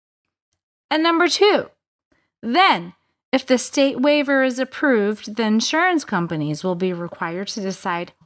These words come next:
which pre-existing conditions they will charge more for and by how much. So Trump Care is not law yet. It is now headed to the Senate as the next step. If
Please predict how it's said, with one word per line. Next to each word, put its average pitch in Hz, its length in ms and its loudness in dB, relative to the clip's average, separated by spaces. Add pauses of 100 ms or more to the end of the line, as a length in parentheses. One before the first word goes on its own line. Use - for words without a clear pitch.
(220)
which 220 720 -2 (180)
pre-existing 247 880 0
conditions 175 720 -4 (420)
they 254 100 2
will 262 160 2
charge 269 400 0
more 320 300 2
for - 400 -8 (220)
and 269 280 2
by 226 140 4
how 190 220 -4
much. - 460 -2 (160)
So 302 400 0 (160)
Trump 480 320 0
Care 311 320 2
is 226 220 -2
not 202 480 2 (100)
law 175 360 2
yet. - 560 -8 (300)
It 233 120 0
is 233 180 2
now 233 300 2
headed 226 440 -2
to 240 140 0
the 240 140 0
Senate 240 600 -2
as 175 200 -2
the 180 100 2
next 160 320 -2
step. - 400 -4 (320)
If 254 220 2